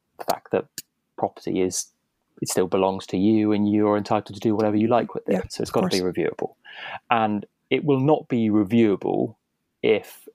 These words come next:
Speaker 1: the dealing or the, the disposition was made for valuable consideration to a person acting in good faith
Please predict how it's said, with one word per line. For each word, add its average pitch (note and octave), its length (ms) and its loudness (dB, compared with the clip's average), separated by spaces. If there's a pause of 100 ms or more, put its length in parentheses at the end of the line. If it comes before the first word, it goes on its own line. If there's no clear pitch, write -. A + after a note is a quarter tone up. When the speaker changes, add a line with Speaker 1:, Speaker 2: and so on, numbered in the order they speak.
(180)
Speaker 1:
the A#2 120 0
dealing G2 500 2
or F#2+ 140 0
the, F#2 300 0
the A2 80 -2
disposition G2 680 -2
was F#2+ 320 0
made F#2+ 320 0
for F2+ 280 -2
valuable A2 460 2
consideration F#2 920 -2
to - 140 -4
a F2+ 60 0
person G2+ 480 -4
acting - 380 -4
in F#2 180 0
good F2 180 -2
faith F2+ 400 -4